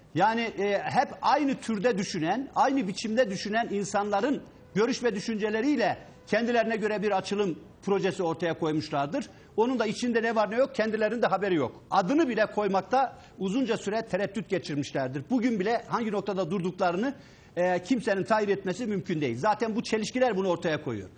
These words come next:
Sayın Sezgin diyor ki, e, "P K K'ya yaramaz, e, ve B D P, e, P K K, e, yapmadı ya da işte, e, yap-, e, şeyin de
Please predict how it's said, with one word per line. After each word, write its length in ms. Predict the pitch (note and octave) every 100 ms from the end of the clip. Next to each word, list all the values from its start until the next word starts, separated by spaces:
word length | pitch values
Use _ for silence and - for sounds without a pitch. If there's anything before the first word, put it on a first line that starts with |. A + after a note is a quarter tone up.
| - -
Sayın 260 | - A3 A#3+
Sezgin 440 | A#3 A3 G3 A#3
diyor 180 | C#4+ C#4+
ki, 220 | - D#3 - - -
e, 200 | F3+ F#3 F3+
"P 100 | A#3
K 200 | A#3 A#3+
K'ya 240 | A#3 A#3 A#3
yaramaz, 640 | A3+ A#3+ G3+ G#3+ - - - - -
e, 60 | G3 F#3+ F#3 D#3+
ve 360 | A#3 F#3+ E3
B 180 | D3 A3+
D 80 | A#3
P, 140 | A#3
e, 340 | A#3 D3+ G3 G3
P 160 | G3+
K 160 | G#3+ A3
K, 280 | A#3 A3 -
e, 100 | G3
yapmadı 500 | G3+ A3+ A#3 G3+ E3+
ya 180 | A#3+ G3+
da 180 | G#3+ G#3+ - G3
işte, 400 | F#3 G#3+ G3+ -
e, 60 | F#3+ F#3+ F#3 F#3
yap-, 300 | G3 - -
e, 420 | G3 F3+ F3+ E3+ -
şeyin 360 | A3 A#3 C4
de 180 | F#3 A#3+